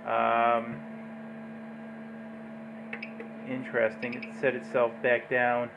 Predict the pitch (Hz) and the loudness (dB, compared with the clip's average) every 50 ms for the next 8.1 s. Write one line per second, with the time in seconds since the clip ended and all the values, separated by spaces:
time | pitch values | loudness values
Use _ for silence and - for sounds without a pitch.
0 | - - 123 113 113 113 113 113 110 - - - - 135 120 117 - - - 139 | -10 -8 -6 -4 -4 -4 -4 -6 -6 -8 -10 -10 -8 -6 -6 -6 -6 -2 2 2
1 | 131 131 - - - 120 110 110 113 - - - - - - - - - - - | 2 2 0 -8 -10 -8 -8 -8 -8 -10 -12 -14 -18 -18 -18 -18 -18 -18 -18 -18
2 | - - - - - - - - - - - - - - - - - - - - | -18 -18 -18 -18 -18 -18 -18 -18 -16 -14 -14 -14 -14 -14 -18 -18 -18 -18 -18 -18
3 | - - - - - - - - - - - - - - - - - - - - | -18 -18 -18 -18 -18 -18 -18 -18 -18 -18 -18 -18 -18 -18 -18 -18 -18 -18 -18 -18
4 | - - - - - - - - - - - - - - - - - - - - | -18 -18 -18 -18 -18 -18 -18 -18 -18 -18 -18 -18 -18 -18 -18 -18 -18 -18 -18 -18
5 | - - - - - - - - - - - - - - - - - - - - | -18 -18 -18 -18 -16 -16 -16 -16 -16 -16 -16 -16 -16 -18 -20 -20 -20 -18 -12 -6
6 | 117 117 117 117 113 - - - - - 127 123 120 117 - - - 127 120 - | -6 -6 -6 -6 -8 -12 -14 -14 -14 -12 -10 -10 -10 -10 -12 -10 -8 -8 -8 -8
7 | - - - 120 113 107 - - - - 117 110 107 107 107 107 107 110 113 120 | -10 -14 -12 -12 -12 -12 -14 -12 -6 -2 -2 0 0 0 -2 -2 -2 -2 -4 -4
8 | 120 | -6